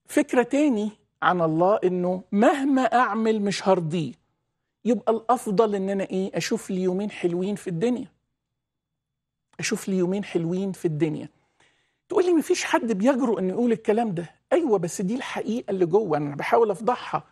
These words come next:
قدام حضراتكم النهاردة، علشان خاطر دي مرات كتيرة اللي إحنا بنعمله. حياتنا بتتكلم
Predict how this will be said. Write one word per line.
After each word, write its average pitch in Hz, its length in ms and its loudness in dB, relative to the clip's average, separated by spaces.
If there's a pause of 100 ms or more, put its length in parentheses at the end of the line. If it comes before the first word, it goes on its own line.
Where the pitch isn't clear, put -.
(340)
قدام 160 220 2
حضراتكم 185 520 -2
النهاردة، 180 440 -4 (1120)
علشان 165 300 -2
خاطر 226 260 -4
دي 185 100 -4
مرات 196 280 -4
كتيرة 220 300 -6
اللي 196 140 -4
إحنا 196 320 -8 (180)
بنعمله. 185 520 -6 (720)
حياتنا 254 680 0 (420)
بتتكلم 262 960 0